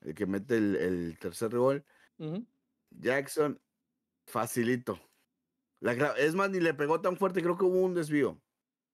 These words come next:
Speaker 2: Ujú, el
Speaker 1: Creo que
Speaker 2: chequecito
Speaker 1: hubo un
Speaker 2: al
Speaker 1: desvío.
Speaker 2: portador. Ahí del defensa le, le rebota justamente. Pero esa, esas facilidades no las puedes dejar. Pero bueno,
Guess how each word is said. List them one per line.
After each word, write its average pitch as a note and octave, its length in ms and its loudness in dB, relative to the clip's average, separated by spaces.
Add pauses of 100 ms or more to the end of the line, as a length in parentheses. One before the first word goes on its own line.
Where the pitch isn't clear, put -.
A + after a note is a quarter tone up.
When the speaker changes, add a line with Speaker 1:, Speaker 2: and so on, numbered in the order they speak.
(380)
Speaker 2:
Ujú, D#3 100 -6
el G3 220 -2
Speaker 1:
Creo C#3 120 -2
que C3+ 60 0
Speaker 2:
chequecito C3+ 340 0
Speaker 1:
hubo D3+ 60 4
un E3 40 4
Speaker 2:
al F3 80 4
Speaker 1:
desvío. C#3+ 160 2 (180)
Speaker 2:
portador. E3+ 220 0 (800)
Ahí C#3 360 4
del D3+ 240 4
defensa D#3 440 0
le, A#2+ 440 2
le A#2+ 140 0
rebota B2 400 -4
justamente. A2 580 -8 (1500)
Pero C3+ 300 2
esa, D#3+ 240 0
esas G#3 280 -2
facilidades D3 720 0
no C3 240 -2
las E3 160 -6
puedes C#3 260 -2
dejar. B2 500 -4
Pero C3 160 4
bueno, C#3+ 320 0